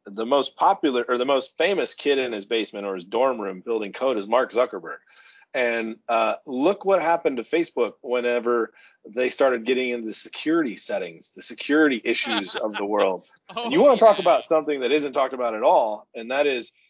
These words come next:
Speaker 1: if you go hire two, three developers to go build your little plugin or build some solution for yourself, you better make sure that you have cybersecurity in mind, because – these guys are out there now and they're trying to attack everything. And as a software company, it's incumbent upon us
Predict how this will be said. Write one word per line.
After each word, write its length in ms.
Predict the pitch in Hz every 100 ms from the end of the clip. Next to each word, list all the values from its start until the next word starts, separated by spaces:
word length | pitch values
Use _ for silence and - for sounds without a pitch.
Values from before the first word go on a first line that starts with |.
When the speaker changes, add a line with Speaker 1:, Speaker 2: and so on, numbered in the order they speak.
| _ 120
Speaker 1:
if 120 | 117
you 140 | 214
go 220 | 294 349 226
hire 460 | - 175 175 139
two, 260 | 117 185 160
three 360 | - 180 147
developers 800 | 127 127 147 143 107 92 95 - - _ _
to 100 | 131
go 160 | 131 135
build 300 | 139 165 147
your 100 | 147
little 280 | 139 139 120
plugin 480 | - 202 170 135 120
or 100 | 107
build 280 | 147 139
some 180 | - 143
solution 640 | - 143 156 233 - 131
for 120 | 120 117
yourself, 440 | 107 - 107 101 _ - _
you 100 | 143
better 300 | 131 160 311
make 240 | 240 190 -
sure 200 | 170 156
that 200 | 147 120
you 140 | 139
have 80 | 131
cybersecurity 800 | - 135 117 98 - - 247 110
in 80 | 98
mind, 280 | 95 90 95
because – 360 | 110 139 113 _ _ _ _
these 160 | 151 208
guys 240 | 247 240
are 100 | 196
out 220 | 180 220 214
there 160 | 165
now 320 | 135 123 120
and 240 | 120 120 123
they're 140 | 165
trying 300 | - 214 214
to 100 | 190
attack 400 | 156 - 151 135 -
everything. 760 | 143 185 175 123 - - 78 76 -
And 320 | 120 120 113 - - _ -
as 240 | 156 170
a 120 | 170
software 500 | 147 165 135 - 117
company, 460 | - 226 214 139 120
it's 160 | 110
incumbent 400 | 127 - 143 131
upon 240 | 113 107 104
us 460 | 208 165 - -